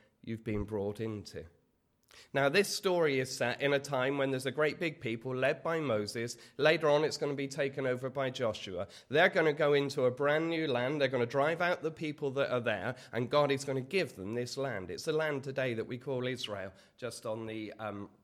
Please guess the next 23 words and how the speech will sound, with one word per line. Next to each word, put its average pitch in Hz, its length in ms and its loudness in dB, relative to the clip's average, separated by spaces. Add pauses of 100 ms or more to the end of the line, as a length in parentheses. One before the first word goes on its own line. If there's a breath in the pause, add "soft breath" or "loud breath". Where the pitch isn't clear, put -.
(560)
eastern 117 380 -4
end 110 240 -2
of 104 140 -10
the 117 60 -8
Mediterranean. 104 800 -6 (400 soft breath)
Um, 98 260 -6
and 98 100 -6
so 101 120 -6
you 95 280 -6
might 104 280 -2
have 90 80 -6
noticed 98 320 -4
the 98 80 -6
Great 92 340 -8
Sea 98 340 -6 (220 loud breath)
as 92 180 -8
a 104 60 -6
boundary 101 540 -4
on 98 180 -6
one 101 220 -6
side 123 280 -4
of 95 80 -4
it. - 80 -4